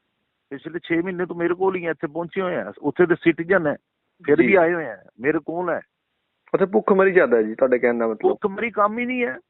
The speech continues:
Speaker 1: ਉੱਥੇ
Speaker 2: ਜੀ।
Speaker 1: ਲੋਕਲ, ਜਿਹੜਾ ਲੋਕਲ, ਜਿਹੜਾ ਜਮਾਂਦਰੂ, ਜਿਹਨੂੰ ਲਾਲ ਗੋਰਾ ਕਹਿੰਦੇ ਆਪਾਂ,
Speaker 2: ਜੀ, ਜੀ, ਜੀ।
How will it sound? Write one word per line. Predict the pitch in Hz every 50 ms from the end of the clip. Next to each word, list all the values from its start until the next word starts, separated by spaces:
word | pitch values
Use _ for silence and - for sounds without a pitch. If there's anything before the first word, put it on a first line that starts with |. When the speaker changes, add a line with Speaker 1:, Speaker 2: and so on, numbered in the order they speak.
| _ _ _ _ _ _ _ _ _ _ _ _ _ _ _ -
Speaker 1:
ਉੱਥੇ | 349 - 254 233 220
Speaker 2:
ਜੀ। | 208
Speaker 1:
ਲੋਕਲ, | 175 160 170 175 175 - - 220 214 214
ਜਿਹੜਾ | 185 208 208 202 208
ਲੋਕਲ, | 190 175 180 175 156 _ - 220 220 214 - - 135
ਜਿਹੜਾ | 143 170 185 202 202
ਜਮਾਂਦਰੂ, | 165 139 135 _ _ - 151 147 151 160 180 185 175 - 208 214 190 131 - _ _ _ _ _ _
ਜਿਹਨੂੰ | 117 135 170 185 175 160
ਲਾਲ | 151 143 156 165
ਗੋਰਾ | 175 160 147 175 180 185 175
ਕਹਿੰਦੇ | 147 151 151 165 175 170 151
ਆਪਾਂ, | 123 - - 117 95 - _ _ _ _ 135
Speaker 2:
ਜੀ, | 123 135 135 131
ਜੀ, | 120 117 110
ਜੀ। | 110 110 107